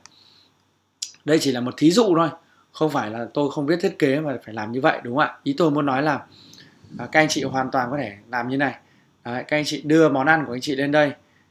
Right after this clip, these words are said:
Các anh chị ghép, các anh chị chọn các layout. Đấy, sau đó các anh chị đưa text vào.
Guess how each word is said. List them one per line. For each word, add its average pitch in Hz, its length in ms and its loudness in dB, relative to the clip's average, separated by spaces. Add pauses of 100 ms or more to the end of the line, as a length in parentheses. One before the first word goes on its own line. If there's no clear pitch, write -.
(140)
Các 139 80 -6
anh 135 40 -4
chị 135 240 -6
ghép, 180 200 6
các - 380 -12
anh 139 40 -4
chị 147 180 -8
chọn 151 320 4
các 165 160 -2
layout. 151 460 6 (640)
Đấy, 123 180 -8
sau 147 160 -2
đó 139 120 -2
các 139 100 -4
anh 147 60 -4
chị 143 200 -8
đưa 151 180 2
text 180 240 4
vào. 131 320 0